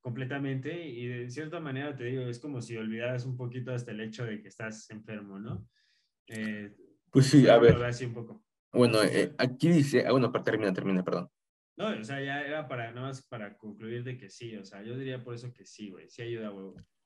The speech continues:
Speaker 2: Acá dice que, verdad, en general puede decirse que el cannabis actúa como un analgésico para varios tipos de dolor,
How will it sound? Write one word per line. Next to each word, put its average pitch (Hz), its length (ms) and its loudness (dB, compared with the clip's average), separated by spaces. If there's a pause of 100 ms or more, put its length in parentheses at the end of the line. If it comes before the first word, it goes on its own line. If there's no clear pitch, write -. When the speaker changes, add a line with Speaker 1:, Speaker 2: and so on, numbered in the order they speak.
(640)
Speaker 2:
Acá 117 280 0
dice 113 460 2
que, 110 380 0
verdad, 98 440 2 (340)
en 104 120 0
general 127 360 4
puede 139 220 8
decirse 120 560 2
que 95 180 0
el 98 220 0
cannabis 110 560 0
actúa 110 340 2
como 113 220 2
un 113 80 4
analgésico - 720 0
para - 160 6
varios 110 300 6
tipos 107 320 6
de 95 60 4
dolor, 113 380 6